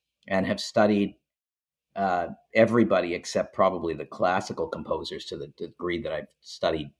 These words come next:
jazz and R and B and blues. He, he has to be, or has to have been the most generous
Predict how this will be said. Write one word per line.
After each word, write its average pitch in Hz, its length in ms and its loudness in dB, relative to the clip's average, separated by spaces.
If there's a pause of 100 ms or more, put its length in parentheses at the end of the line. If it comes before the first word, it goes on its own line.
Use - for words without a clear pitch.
(140)
jazz 87 380 2
and 80 100 -6
R 78 140 -2
and 76 140 -4
B 85 140 -2
and 73 120 -4
blues. 87 600 -2
He, - 200 -18
he 127 200 -2
has 135 320 0
to 131 100 0
be, 101 460 0 (500)
or 92 100 0
has 107 240 0
to 101 100 -2
have 80 80 -6
been 95 220 4
the 90 80 0
most 92 300 -2
generous 113 760 4